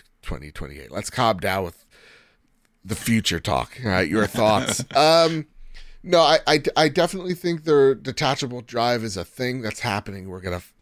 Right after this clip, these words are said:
Speaker 1: we're gonna find it, you know, May, June, whenever that showcase is. Um,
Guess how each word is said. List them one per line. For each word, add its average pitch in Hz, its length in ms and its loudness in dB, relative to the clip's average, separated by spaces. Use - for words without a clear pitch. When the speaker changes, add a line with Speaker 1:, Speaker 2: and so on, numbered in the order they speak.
Speaker 1:
we're 104 100 -4
gonna 101 180 0
find 107 380 -2
it, 95 180 -4
you 104 100 -6
know, 80 240 -6
May, 107 420 -2
June, 98 340 -6
whenever 92 340 -6
that 87 220 -6
showcase 120 440 -4
is. 151 320 -2
Um, 104 560 2